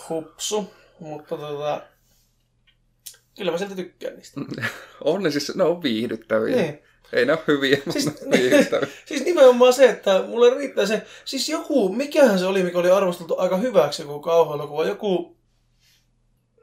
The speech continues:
Speaker 1: tyttö, joka kävelee huoneissa tai joku tämmönen.
Speaker 2: Vittu, että on hyvä nimi, jos se on,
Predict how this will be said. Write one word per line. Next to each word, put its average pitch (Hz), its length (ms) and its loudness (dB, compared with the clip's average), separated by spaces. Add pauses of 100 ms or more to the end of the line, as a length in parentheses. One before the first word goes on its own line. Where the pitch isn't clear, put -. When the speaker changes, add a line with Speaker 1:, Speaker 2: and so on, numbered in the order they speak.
(800)
Speaker 1:
tyttö, 190 360 -8
joka 156 640 -2
kävelee 151 800 0 (140)
huoneissa 156 680 2
tai 151 160 -10
joku 156 220 -4
tämmönen. 151 580 -6 (1000)
Speaker 2:
Vittu, 117 340 -14
että 110 180 -14
on 113 120 -10
hyvä 113 140 -10
nimi, 107 220 -8
jos - 160 -14
se - 80 -8
on, - 80 -6